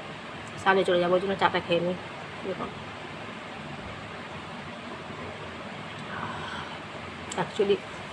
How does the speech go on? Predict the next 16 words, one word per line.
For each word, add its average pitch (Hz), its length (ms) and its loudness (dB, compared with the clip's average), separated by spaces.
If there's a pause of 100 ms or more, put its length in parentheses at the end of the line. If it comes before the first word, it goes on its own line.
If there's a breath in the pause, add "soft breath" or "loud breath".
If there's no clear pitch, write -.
(640)
সর্দি 180 320 6
লাগছে 180 300 4
খুব, 151 120 4 (420)
মাথা 170 260 8
ব্যথা, 165 220 4 (100)
গলা 175 220 6
ব্যথা, - 220 -2 (1000)
এত - 160 0
কিছু 202 180 4
দিয়ে 196 160 6
চা 180 80 12 (100)
খাওয়ার 202 220 12
কারণই 190 320 12
এটা, 156 120 0 (100)
সর্দির 175 360 6
জন্য। 170 180 6